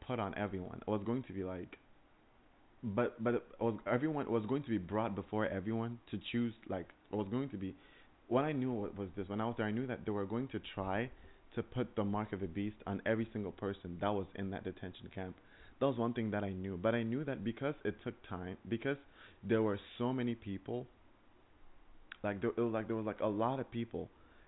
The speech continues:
in that camp. There was, like, a lot, a lot of people. And I knew that it was, because of that, it was going to take time. So I knew that it, wa-, it wasn't time yet. Like, for me, where I was, it wasn't, like, time yet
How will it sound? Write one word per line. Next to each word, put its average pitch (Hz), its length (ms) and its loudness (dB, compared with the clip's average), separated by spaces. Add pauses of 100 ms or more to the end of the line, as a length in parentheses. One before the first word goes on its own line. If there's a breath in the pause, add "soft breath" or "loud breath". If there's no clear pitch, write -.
(140 loud breath)
in 107 140 4
that 113 220 2
camp. 95 220 -2
There 104 100 0
was, 98 80 -2
like, 101 200 -2
a 98 80 2
lot, 95 600 0 (100)
a - 80 0
lot 98 280 2
of - 140 -6
people. - 380 -6 (420 loud breath)
And 110 140 4
I 110 80 4
knew 120 200 2
that 110 160 2
it 101 40 2
was, 98 160 0 (180)
because 120 280 -2
of 95 100 0
that, 101 120 2
it 101 40 2
was 101 220 0
going 120 180 0
to 95 120 -8
take - 260 -4 (140)
time. 95 380 -4 (520 loud breath)
So 107 320 4 (420)
I 113 120 2
knew 120 160 4
that 117 140 4
it, 90 80 2
wa-, 104 180 4
it 110 40 2
wasn't 110 380 4
time 107 260 -2
yet. 90 100 -6 (220)
Like, 98 160 0 (380)
for 117 80 4
me, 113 260 4
where 110 260 4
I 107 40 4
was, 98 360 4
it - 80 -4
wasn't, 104 340 4
like, 95 260 -6 (400)
time 110 260 -2
yet 131 140 -4